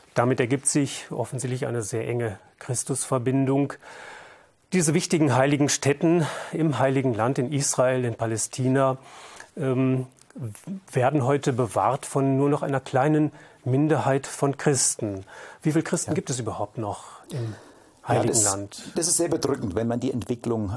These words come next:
Speaker 2: betrachtet. Wenn Sie überlegen, im Kernland Israel mit circa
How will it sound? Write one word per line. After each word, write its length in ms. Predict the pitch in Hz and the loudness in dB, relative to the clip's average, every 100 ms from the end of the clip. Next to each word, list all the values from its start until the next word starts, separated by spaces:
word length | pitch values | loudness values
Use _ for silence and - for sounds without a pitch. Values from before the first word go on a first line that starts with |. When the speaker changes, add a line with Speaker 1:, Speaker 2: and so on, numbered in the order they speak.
| 104 | -4
Speaker 2:
betrachtet. 600 | 98 - 92 95 - 135 | -4 -2 -2 -2 -6 -4
Wenn 160 | 117 131 | -2 0
Sie 100 | 147 | 0
überlegen, 640 | 107 92 101 131 240 - - | -2 0 -2 -2 -4 -6 -6
im 240 | 113 104 | -6 -4
Kernland 720 | - 95 127 156 117 92 - | -2 -2 0 -2 -2 -4 -6
Israel 800 | - 143 - 151 160 147 147 151 - - - - | -2 -2 0 -2 -2 -2 -2 -4 -6 -16 -20 -8
mit 320 | 110 107 - | -4 -4 0
circa 720 | - - 139 120 113 98 82 | 0 2 0 0 0 0 -4